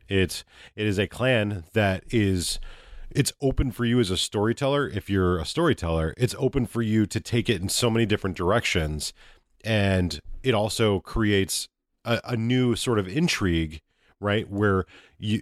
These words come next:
if, if you, if you read, not to jump, uh, you know, off of this a little bit, but if, if, uh, you listen to our, uh, Beckett's Jihad Diary review, we talk about where we're at in V twenty. And, and basically what it seems like they're doing is they're reconciling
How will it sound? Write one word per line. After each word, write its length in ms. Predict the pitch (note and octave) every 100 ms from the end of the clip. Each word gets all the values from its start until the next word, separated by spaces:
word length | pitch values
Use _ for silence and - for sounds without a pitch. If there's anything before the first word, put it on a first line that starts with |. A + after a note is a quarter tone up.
| - -
if, 200 | B2 A#2
if 180 | D3 A2
you, 240 | D3+ F3
if 160 | C#3+ B2+
you 120 | F3
read, 340 | E3+ D#3+ C3 G#2
not 120 | C3+
to 80 | B2+
jump, 360 | G2+ B2 A2 -
uh, 220 | - A2+ B2
you 100 | G#2
know, 160 | F2+
off 220 | F2+ G#2 G2
of 80 | F2+
this 160 | F2
a 40 | F2+
little 160 | F2+ E2
bit, 220 | F#2 F2
but 240 | G#2+ - -
if, 260 | A2+ -
if, 360 | - A#2 G#2 -
uh, 300 | G#2+ G2 F2 - - - _
you 100 | A2
listen 280 | B2+ C3+ C#3+
to 260 | - B2 B2
our, 580 | G#2+ G#2 G2+ F#2+ F#2+ - -
uh, 260 | G2+ F2
Beckett's 560 | E2 A2+ G#2+ G#2 - -
Jihad 640 | - E2+ G2+ F#2 F2+ E2 -
Diary 560 | G2 F2 D#2+ D2 D2 -
review, 540 | G2 E2+ F2+ E2 D2+ - - _ _ _
we 300 | F#2 F#2 G#2
talk 260 | - A#2+ A2+
about 280 | G#2+ G#2 G2
where 260 | A2 A2
we're 160 | G#2 G2
at 280 | F#2 G2+ F2
in 100 | E2+
V 160 | F2+
twenty. 460 | F#2 - F#2+ E2 D#2 - A#2
And, 280 | G#2 G#2
and 200 | A#2 A2+
basically 460 | G2+ D#3 D3 A2+ A#2
what 240 | G#2+ A#2+ A#2+
it 100 | -
seems 220 | D#3 D3
like 120 | B2
they're 120 | A#2+
doing 280 | G2 A#2+ A2+
is 120 | G#2+
they're 160 | F2+ G#2
reconciling 880 | F#2 G#2 A#2 G2 A#2 G#2 G2+ G2